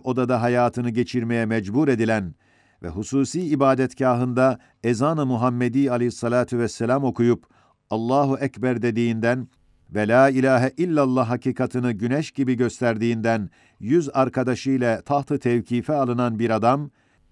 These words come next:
yüzer emare ve karinelere istinaden inayet-i ilahiyeden geldiğinden kat'i bir kanaatiyle işarat-ı Kur'aniye'den bir müjdeyi hem kendine hem musibet zete arkadaşlarına teselli niyetiyle beyan ettiği için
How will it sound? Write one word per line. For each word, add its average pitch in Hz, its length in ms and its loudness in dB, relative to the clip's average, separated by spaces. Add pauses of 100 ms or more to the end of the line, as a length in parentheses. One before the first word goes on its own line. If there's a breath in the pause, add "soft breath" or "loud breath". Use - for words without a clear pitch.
(220)
yüzer 117 520 0
emare 139 460 2
ve 147 120 2
karinelere 131 640 2
istinaden 120 720 0 (260 soft breath)
inayet-i 143 500 2
ilahiyeden 135 760 2
geldiğinden 127 680 0
kat'i 156 480 -2
bir 135 140 4
kanaatiyle 127 840 2 (280 soft breath)
işarat-ı 123 600 2
Kur'aniye'den 135 800 0
bir 123 140 0
müjdeyi 113 580 0
hem 123 260 -4
kendine 127 540 0 (300 soft breath)
hem 135 200 0
musibet 123 560 0
zete 120 320 0
arkadaşlarına 120 840 -2
teselli 120 540 0
niyetiyle 120 560 0
beyan 123 280 2
ettiği 117 400 -2
için 139 360 -2